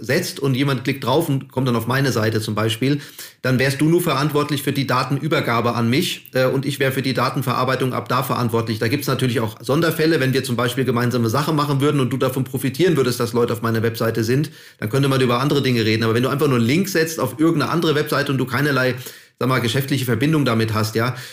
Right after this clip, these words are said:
dann, ähm, haftest du nur oder bist nur verantwortlich für die Datenübergabe sozusagen, die beim Klick auf den Link stattfindet. Und da ja dabei normalerweise nichts passiert, sch-, nichts Schlimmes datenschutzrechtlich gesehen, ist deine Verantwortung, äh, auf den Punkt null bezogen, also null mal irgendwas ist null.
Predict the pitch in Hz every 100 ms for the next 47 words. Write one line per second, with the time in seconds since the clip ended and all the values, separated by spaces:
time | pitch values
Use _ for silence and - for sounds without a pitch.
0 | - - 120 120 117 123 120 107 135 160
1 | 143 135 127 147 156 131 123 123 151 151
2 | 127 113 147 143 143 143 139 131 123 117
3 | 120 139 143 143 143 117 113 117 120 117
4 | 117 117 120 120 113 117 117 117 - 143
5 | 143 117 123 113 139 - 117 113 123 117
6 | 110 127 123 135 143 127 131 160 147 131
7 | 123 139 143 131 131 131 131 120 110 151
8 | 180 117 - - - - - _ - -
9 | 123 131 - 139 131 123 117 127 127 117
10 | 113 120 117 110 107 127 131 - 131 123
11 | 127 123 117 143 127 139 139 135 - 123
12 | 120 123 135 123 135 127 139 151 139 135
13 | 131 131 120 113 123 143 151 131 131 143
14 | 139 120 123 127 127 139 110